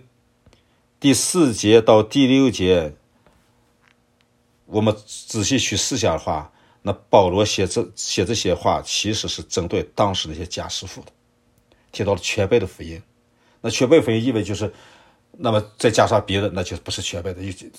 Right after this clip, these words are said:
不，不，不能掺杂。这里面就可能暗示当时有一些假的师傅在传扬他们的那个，那种福音。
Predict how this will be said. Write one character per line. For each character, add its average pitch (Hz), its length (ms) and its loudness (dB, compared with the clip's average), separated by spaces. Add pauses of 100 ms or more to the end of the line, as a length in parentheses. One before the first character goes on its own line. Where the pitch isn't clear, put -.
(200)
不， 117 100 -2
不， 110 160 -6
不 - 140 -4
能 101 100 -2
掺 98 240 -2
杂。 - 180 -14 (440)
这 - 100 0
里 151 80 4
面 110 100 4
就 92 160 -2 (220)
可 - 160 -6
能 101 120 0
暗 151 220 4
示 98 220 -6
当 170 340 2
时 107 220 -4
有 104 80 -4
一 107 60 -2
些 107 260 0 (560)
假 - 220 4
的 117 100 -2
师 - 180 -4
傅 90 220 -8
在 82 320 -6 (300)
传 - 300 -2
扬 90 180 0
他 - 240 -6
们 82 80 -10
的 82 160 -14
那 92 100 -14
个， - 140 -16 (500)
那 - 80 -14
种 92 120 -12
福 - 160 -18
音。 - 60 -20